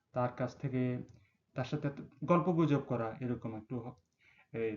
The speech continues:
তারকে সঙ্গ দেওয়া। তো এই কম্প্যানিয়নশিপটা একটা বিরাট সাপোর্ট এস-, বিভিন্ন,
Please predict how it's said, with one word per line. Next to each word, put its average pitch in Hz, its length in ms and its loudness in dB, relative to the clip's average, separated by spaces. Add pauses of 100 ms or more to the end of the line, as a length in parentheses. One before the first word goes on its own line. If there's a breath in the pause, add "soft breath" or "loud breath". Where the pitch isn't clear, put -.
তারকে 123 360 -2
সঙ্গ 156 320 6
দেওয়া। 110 360 0 (400)
তো - 60 -10
এই 147 240 6
কম্প্যানিয়নশিপটা 170 960 2
একটা 156 260 -2
বিরাট 135 340 0
সাপোর্ট 131 500 -4 (400)
এস-, - 280 -12
বিভিন্ন, 120 680 -2